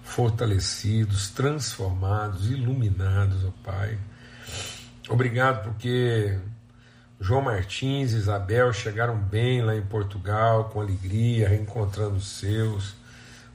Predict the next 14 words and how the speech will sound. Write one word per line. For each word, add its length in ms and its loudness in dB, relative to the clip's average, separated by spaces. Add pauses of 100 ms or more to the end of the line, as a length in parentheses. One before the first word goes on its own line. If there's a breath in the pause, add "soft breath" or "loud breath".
Um 120 -4
tempo 460 2
assim 240 -4
de 180 -2
tanta 280 -2
virtude 600 0
repartida 600 0
aqui 160 -2
com 100 -8
a 80 -2
gente. 760 0 (640 loud breath)
E 280 0
muito 580 4
obrigado. 580 -2